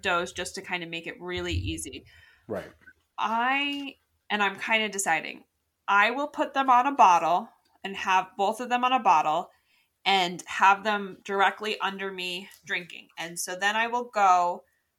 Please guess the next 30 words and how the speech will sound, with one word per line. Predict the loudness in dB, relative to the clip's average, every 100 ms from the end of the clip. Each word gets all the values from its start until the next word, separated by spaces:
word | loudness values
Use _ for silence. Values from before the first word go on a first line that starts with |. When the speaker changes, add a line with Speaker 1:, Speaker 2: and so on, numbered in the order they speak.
| _ _ -12
Speaker 1:
piece | -6 -4 -2
by | 0 0
piece | -2 -10 -8 -6 -8
in | -4
that | -2 -4 -6
top | -12 -2 -2 -2
line | -2 -2 -2 -6 -14 _ _ _ -4
and | -4 -4 -14
compare | -16 -14 -6 -2 -2 -4
and | -8 -4
go, | -2 -2 -4
"Okay, | -4 -2 0 -2 -8 _ _ _ _ -14
this | -4 -2 0 -4
doe | 0 6 8 8 4 -2 -12 -12 -8
is | -6 -2
longer | 0 0 0 -4 -6
from | -8 -14
hips | -12 -12 -10 -10 -12
to | -14
pins," | _ -6 -6 -6 -12 -14 -14 -14 _ -20 _ _
or, | -6 -4 -4 -6 -10
"This | -8 -6
doe | -2 -2 -2
is | -8 -4
wider | 0 2 2 -4
from | -6 -16
throws." | -8 -4 -4 -6 -14
Just, | -14 -10
you |
know, | -10